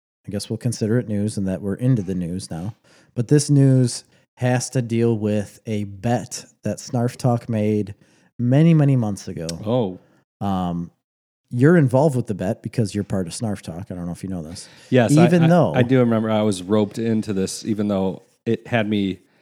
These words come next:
Speaker 2: basically, I was going against my own better conscience.
Speaker 1: Correct. So I am a White Sox fan. Uh, Chris is a Cubs fan. I had made a bet with an avid lis-,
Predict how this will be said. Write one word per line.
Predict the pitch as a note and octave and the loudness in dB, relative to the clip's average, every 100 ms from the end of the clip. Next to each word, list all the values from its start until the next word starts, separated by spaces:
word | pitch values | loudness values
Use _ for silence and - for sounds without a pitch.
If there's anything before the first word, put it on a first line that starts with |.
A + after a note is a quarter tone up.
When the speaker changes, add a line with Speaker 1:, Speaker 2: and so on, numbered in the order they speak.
| _ _ | _ _
Speaker 2:
basically, | - A#2 - - G2+ F#2 F2+ | -2 0 -2 -2 -2 -2 -4
I | |
was | F#2 F2+ | -6 -4
going | G2+ G2 F2+ | -2 -2 -4
against | F2+ F#2 | -8 -10
my | F#2 | -8
own | F2 F2 | -8 -8
better | F2 E2 | -8 -10
conscience. | D#2 F2 E2 - E2 - - _ | -12 -14 -14 -16 -20 -20 -20 _
Speaker 1:
Correct. | - D3 A#2 - - _ | -6 -4 -4 -10 -20 _
So | - D#3+ C#3+ C3+ C3 _ _ _ _ - | -4 0 0 -2 -6 _ _ _ _ -2
I | D3 | 2
am | E3+ E3 | 6 6
a | |
White | C3+ B2+ - | 6 4 2
Sox | F2+ E2+ - | -4 -6 -8
fan. | F2+ D2+ - _ _ _ _ _ - - _ _ _ _ B2 | -8 -10 -16 _ _ _ _ _ -20 -20 _ _ _ _ -4
Uh, | A#2 G#2+ G#2 | -2 -4 -8
Chris | - E3+ D#3 - - | 2 4 4 0 -2
is | C3 B2 | 0 0
a | |
Cubs | C3 F3 C#3 | 2 0 0
fan. | - D#2 E2 - _ _ - A2 _ | -6 -12 -14 -20 _ _ -20 -20 _
I | A2 B2 C#3+ | -2 0 2
had | C#3+ C3+ C3 | 2 2 0
made | A#2 A2+ | 0 0
a | B2+ | 0
bet | A2+ G#2+ - | 0 -2 -2
with | A2 - | -6 -2
an | G#2+ | -4
avid | F#2 G2 A2+ A#2 | -4 -4 -2 -2
lis-, | A2 G2+ | -2 -4